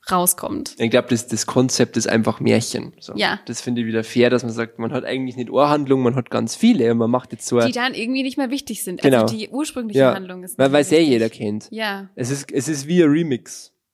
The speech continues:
Speaker 2: oder so. Es ist so wie so ein Remix, der Mashup. So. Man schmeißt alles
Speaker 1: Ja.
Speaker 2: zusammen und macht's irgendwie anders, weil jeder kennt den Originalsong. Ja, es ist, es, vielleicht ist es ein Konzeptmusical. Es ist eher wieder, finde ich, auf der Seite nicht Ultra-Konzept.
Speaker 1: Mhm.
Speaker 2: Irgendwie.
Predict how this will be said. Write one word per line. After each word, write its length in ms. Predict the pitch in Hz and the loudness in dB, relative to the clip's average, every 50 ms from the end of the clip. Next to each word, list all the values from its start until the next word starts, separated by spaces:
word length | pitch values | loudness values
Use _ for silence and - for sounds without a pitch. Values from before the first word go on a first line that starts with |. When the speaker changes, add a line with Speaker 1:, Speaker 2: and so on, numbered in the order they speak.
| _ _ _ _ _ _ | _ _ _ _ _ _
Speaker 2:
oder 160 | 139 113 110 | -12 -10 -10
so. 260 | - - 107 107 107 _ _ _ _ _ - - _ | -10 -10 -10 -10 -10 _ _ _ _ _ -20 -8 _
Es 80 | 131 135 | -4 0
ist 60 | - | 2
so 120 | 180 175 | 2 4
wie 160 | 165 165 160 | 4 4 4
so 100 | 147 156 151 | 4 4 4
ein 440 | 143 135 135 135 135 131 131 135 135 | 4 6 4 4 2 2 2 0 0
Remix, 440 | 139 143 147 180 196 196 185 - | 2 2 2 4 4 2 0 0
der 100 | - 156 | -2 0
Mashup. 380 | 143 139 143 - 135 120 123 - | 0 0 0 0 0 -2 -2 -4
So. 120 | - 117 | -6 -2
Man 140 | 110 113 117 | -2 -2 -2
schmeißt 320 | - - 143 147 156 - - | 0 2 2 2 2 2 0
alles 160 | 151 143 - | -4 -4 0
Speaker 1:
Ja. 160 | 226 - 165 | 2 2 4
Speaker 2:
zusammen 160 | 180 190 175 | 4 4 2
und 80 | 160 151 | 2 2
macht's 320 | 147 147 - - - - | 0 -2 -2 -8 -14 -12
irgendwie 340 | 127 160 156 160 170 160 160 | -10 -8 -8 -8 -6 -6 -4
anders, 400 | 95 117 131 143 160 185 185 175 | -2 -2 -4 -2 0 0 0 0
weil 100 | 165 139 | 0 0
jeder 200 | 135 143 147 143 | 0 2 2 2
kennt 240 | 139 - 139 135 131 | 2 0 -2 -2 0
den 80 | 131 120 | -2 -2
Originalsong. 680 | 120 117 117 113 113 117 123 - - 131 131 139 147 - - - - - - - - - - _ _ _ _ _ _ _ _ _ _ _ _ _ _ | 0 0 0 0 0 0 -2 -4 -4 -4 -2 -2 -4 -8 -14 -20 -20 -20 -20 -20 -20 -20 -20 _ _ _ _ _ _ _ _ _ _ _ _ _ _
Ja, 300 | _ - 143 143 160 170 | _ 2 4 6 6 6
es 140 | 175 160 - | 4 4 0
ist, 160 | 175 156 - | -4 -6 -4
es, 200 | - 170 180 - | -4 -6 -6 -4
vielleicht 280 | - 226 220 220 208 170 | 0 2 2 4 4 2
ist 140 | 180 165 170 | 0 0 0
es 160 | 180 151 160 | -2 -2 -2
ein 80 | 151 - | -4 -4
Konzeptmusical. 760 | - 151 147 - 170 - - 160 156 143 156 156 156 160 156 | -6 -8 -8 -8 -10 -10 -6 -8 -6 -6 -6 -6 -4 -4 -4
Es 120 | 135 - | -4 -4
ist 100 | 165 - | -8 -6
eher 280 | - - 170 185 190 180 | -2 2 4 4 4 4
wieder, 160 | 185 180 170 | 2 0 0
finde 240 | - - 185 175 170 | 0 -2 -2 0 2
ich, 40 | 156 | 2
auf 120 | 151 147 | 2 2
der 160 | - 160 151 143 | 0 -4 -6 -2
Seite 720 | - 139 143 151 147 - 147 139 135 135 139 139 135 - _ - | -2 0 0 0 0 0 0 2 2 2 0 -2 -6 -12 _ 0
nicht 280 | 165 180 165 - - | 0 0 0 0 0
Ultra-Konzept. 1080 | 165 170 180 202 196 - 196 202 196 - 196 196 185 - 202 202 196 _ _ - - - _ | 4 4 4 4 4 2 0 0 0 0 -2 -2 -2 -2 -4 -4 -6 _ _ -20 -20 -20 _
Speaker 1:
Mhm. 460 | - 240 233 214 240 254 254 254 254 - _ _ _ _ _ _ _ - | -10 -8 -6 -4 -4 -4 -4 -6 -8 -10 _ _ _ _ _ _ _ -4
Speaker 2:
Irgendwie. 500 | 151 156 170 175 170 180 180 185 180 | -2 -2 -2 -2 -2 0 0 0 -2